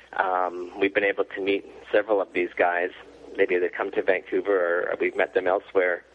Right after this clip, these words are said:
Uh, we'll be meeting, uh, Reese Rideout next week, uh, and hopefully we can get him into a pair of, of sweat as well. So, so this him. Uh, we've had Chad Allen, who,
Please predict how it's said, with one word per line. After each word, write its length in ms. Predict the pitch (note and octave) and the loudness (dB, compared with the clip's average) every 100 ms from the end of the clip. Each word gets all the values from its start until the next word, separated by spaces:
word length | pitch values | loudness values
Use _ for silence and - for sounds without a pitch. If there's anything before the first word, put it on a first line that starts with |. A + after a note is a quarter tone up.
| _ _ _ _ _ _ _ - - | _ _ _ _ _ _ _ -18 -8
Uh, 260 | - G#2+ G2 | -4 -2 -4
we'll 240 | F#2 G2+ G2 | 0 0 0
be 120 | F#2+ | -2
meeting, 480 | G2 G2 F#2+ F#2+ G2 - - - - - - - - | -2 0 -2 -4 -8 -14 -18 -16 -18 -18 -20 -20 -4
uh, 320 | B2 C3 B2 A#2+ | -2 0 -2 0
Reese 280 | C#3 D3 - | -2 -2 0
Rideout 460 | B2+ D3+ D3+ F#2+ G2 | 2 2 0 -2 0
next 280 | A#2+ - G#2 | -2 -2 -2
week, 300 | F#2 A#2 - - - - - - G2+ | 0 0 -6 -12 -14 -18 -20 -4 -2
uh, 40 | G2 F#2 F#2 | -2 -2 -2
and 80 | |
hopefully 300 | F#2 - A2+ | -2 -2 0
we 80 | G2 | 0
can 120 | G#2+ | 0
get 140 | G2 - | -2 0
him 180 | A2 A2 | -2 -4
into 220 | G2 A2 | -2 -2
a 40 | F#2+ | -2
pair 400 | - G2 F#2 F2+ | 0 0 0 -2
of, 100 | E2+ - | -6 -4
of 120 | F2 - | -4 -4
sweat 200 | - G2 | 0 0
as 120 | F#2+ F2 | 0 -2
well. 360 | G#2+ G#2+ G2+ B2+ - - - - - - | 0 0 -2 -4 -12 -18 -18 -20 -20 -2
So, 300 | D#3 C#3+ C#3+ - | 0 0 -2 -2
so 80 | E3+ | -2
this 140 | F#3+ - | -2 -2
him. 340 | E3 D3+ F3 - - - | 0 0 -2 -8 -4 -2
Uh, 200 | C3+ C3 | 0 0
we've 160 | C3+ C3+ | -2 -4
had 400 | D3 C#3+ C3+ C3 - - | 0 2 0 -4 -16 -8
Chad 240 | D#3 E3 | 0 0
Allen, 460 | D#3+ B2 A#2+ F#3+ G#3+ - | 2 0 0 -2 -6 -4
who, 460 | C3+ B2 B2 A#2+ | 0 2 2 -2